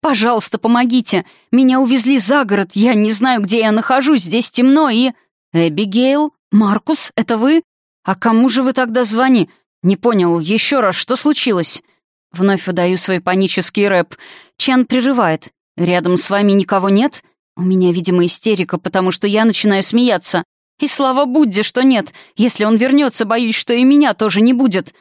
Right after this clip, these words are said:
Стоп, стоп, стоп. Я покорно умолкаю. Лишь короткие смешки или уже всхлипы вырываются изо рта облачками пара. Только сейчас замечаю, как похолодало. Вот что значит адреналин.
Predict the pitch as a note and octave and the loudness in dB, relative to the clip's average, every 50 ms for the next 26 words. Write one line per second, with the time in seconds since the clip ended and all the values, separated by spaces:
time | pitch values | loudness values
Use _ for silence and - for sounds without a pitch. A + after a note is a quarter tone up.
0 | _ _ _ _ _ - - - - - G3+ F#3 - - - A3 G3+ - - - | _ _ _ _ _ -10 -8 -8 -4 -4 -6 -4 -4 -4 -6 -4 -6 -6 -4 -2
1 | G#3+ F#3 - - - _ _ _ _ _ _ _ _ _ G3 A3 A3 _ A3+ G#3 | -2 -2 -2 -8 -20 _ _ _ _ _ _ _ _ _ -2 -2 0 _ -4 -4
2 | - A3 A3 A3 A3 G#3+ G#3+ G#3+ G#3 G#3 G#3+ G#3 - G3+ F#3 F3 E3 E3 F3 F3+ | -2 0 2 2 2 4 4 4 2 0 -2 _ -2 -2 0 0 -2 -2 -6 -8
3 | _ _ _ _ _ - E3+ F#3+ F3+ - - F#3+ F3+ F#3+ G3 - _ G3 F#3 - | _ _ _ _ _ -6 -4 -4 -4 -2 -4 -2 -2 -2 -4 -4 _ -6 -6 -4
4 | - G3+ G#3+ A3+ A3 - _ - D4 D4 B3 G3 E3+ E3+ E3 E3 G3+ G#3+ G#3+ - | -2 -2 0 0 -2 -4 _ 0 0 2 2 0 0 -2 -2 -2 -2 -4 -4 -6
5 | - - C#4+ C#4 A3+ - E3 C#3+ D3+ - _ _ _ _ _ F3 F3+ F#3 F3+ E3 | -4 -2 -2 -2 -2 -2 -4 -4 -4 -6 _ _ _ _ _ -4 -2 -2 0 0
6 | F#3 F#3 F#3 F3 - - F#3 F3+ D#3+ F#3 F3+ F#3 - - G#3+ G#3 G3+ F3+ F3+ F3 | 0 -2 -2 -2 -2 -4 -2 -2 0 -2 -2 -2 -2 -2 -2 -2 0 -2 -2 -4
7 | - - - F#3+ F#3 F#3 F3+ F3+ _ F#3+ F#3+ F#3 F3 F3 E3 E3 _ _ _ _ | -4 -4 -4 0 0 0 -2 -2 _ -2 -2 0 0 -2 -4 -4 _ _ _ _
8 | _ _ - F3+ E3+ - - E3+ - - E3+ - G3 F3+ E3+ D3+ E3+ F#3 F3 D#3+ | _ _ -6 -6 -6 -4 -4 -4 -4 -4 -2 -2 -2 -2 -2 0 0 0 0 0
9 | - F#3+ F#3 F3 E3+ - F3 E3+ _ - F3 - G3 G3+ G3+ G#3 G3+ G3 F3+ F3+ | 0 0 0 0 0 -2 -6 -4 _ -8 -4 -2 0 0 0 0 0 0 0 0
10 | F3 F3 G#3+ A#3+ - - C#4 C4 G#3+ G3+ F#3 F3 - - - F#3+ F3+ F#3 F#3+ G3 | 0 -2 -2 -4 -4 -4 -4 -2 0 0 0 -2 -4 -6 -6 -6 -4 -2 0 0
11 | G3 G#3 A3 A3+ G#3 F3+ E3 D#3 | 0 2 0 0 2 0 0 0